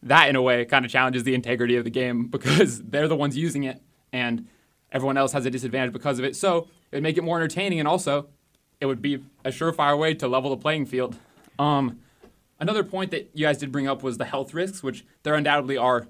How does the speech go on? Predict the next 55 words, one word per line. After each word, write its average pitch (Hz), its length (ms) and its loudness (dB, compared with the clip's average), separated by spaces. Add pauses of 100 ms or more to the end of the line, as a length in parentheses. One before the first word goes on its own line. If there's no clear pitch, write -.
health 135 260 -6
risks 123 220 -4
associated 127 420 -4
with 120 180 -4
it, 131 60 -2
like 117 160 -4
there 117 80 -4
are 117 80 2
with 117 120 -2
most 147 320 0
things, 127 220 -2
like 120 180 -4
he 135 100 -4
was 117 120 -6
saying, 127 380 -4
eating 131 240 -2
a 123 40 -2
cheeseburger, 127 480 -2
stuff 135 160 -6
like 123 140 -2
that. 139 280 0 (420)
Um, 135 400 -2 (320)
but 160 220 -6
one 151 180 -4
thing 190 120 0
to 196 40 0
consider 156 520 -4 (220)
with 156 200 -6
that 190 180 -2
point 220 320 -4
is 131 100 -4
that 139 260 0 (500)
there 160 180 4
are, 185 160 6
like, 147 220 2
just 156 200 -6 (240)
when 165 140 -2
playing 208 260 0
sports, 160 300 -2
especially 151 360 -4
at 127 80 -4
that 131 140 2
high 139 160 2
of 127 60 0
a 123 60 -6
level, 117 340 -2 (460)
there's 147 160 0
just 160 100 -4
gonna 156 140 -2
be 151 100 0
inherent 139 300 -4
risks 131 360 -4
associated 131 500 -4
with 147 180 -4
it. - 160 -8